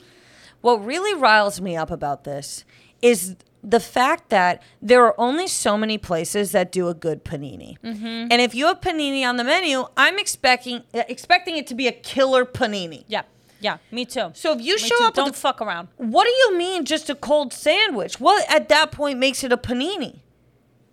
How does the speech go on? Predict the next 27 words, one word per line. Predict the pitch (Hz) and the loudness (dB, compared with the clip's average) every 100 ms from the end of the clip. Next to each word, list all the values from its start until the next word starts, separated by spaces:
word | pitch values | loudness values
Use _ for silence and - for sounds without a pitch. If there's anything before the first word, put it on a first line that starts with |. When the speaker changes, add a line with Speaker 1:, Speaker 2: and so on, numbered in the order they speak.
| _ _ - _ _ | _ _ -20 _ _
Speaker 2:
So | - 254 247 226 - _ _ _ _ | -6 0 0 -2 -12 _ _ _ _
he | 269 | -10
got | 247 262 285 | 0 2 2
it | 294 | 0
at | 269 | -2
a | 240 | -2
place | - 262 240 208 202 - 202 | -6 -6 -6 -6 -12 -14 -6
that | 214 208 | -4 -4
is, | 202 196 190 - - - _ _ _ _ _ _ _ | -6 -8 -10 -14 -14 -18 _ _ _ _ _ _ _
um, | 208 196 190 185 180 180 _ _ _ _ _ - | -10 -8 -8 -10 -14 -20 _ _ _ _ _ -12
a | 208 202 196 190 202 170 _ | -10 -10 -12 -16 -18 -20 _
very | 196 175 233 233 214 | -18 -4 0 0 0
Speaker 1:
Name | 359 392 | 0 0
the | 311 | 0
Speaker 2:
Italian | 208 202 208 | 2 0 -2
Speaker 1:
place. | 190 | -8
Speaker 2:
place, | - 190 170 | -10 -10 -10
Burrata | - 196 185 170 | -8 -6 -4 -6
House. | 156 - - _ _ - | -12 -16 -20 _ _ -20
Speaker 1:
Okay. | 175 - _ _ _ _ _ _ _ _ | -20 -20 _ _ _ _ _ _ _ _
Speaker 2:
He | _ - 233 | _ -12 -4
got | 240 254 | 0 2
it | 285 | 2
at | 262 | 2
a | 240 | 0
place | - 269 254 226 208 - | -6 -4 -2 -2 -6 -12
where | 196 220 208 208 190 | -8 -4 -2 -4 -6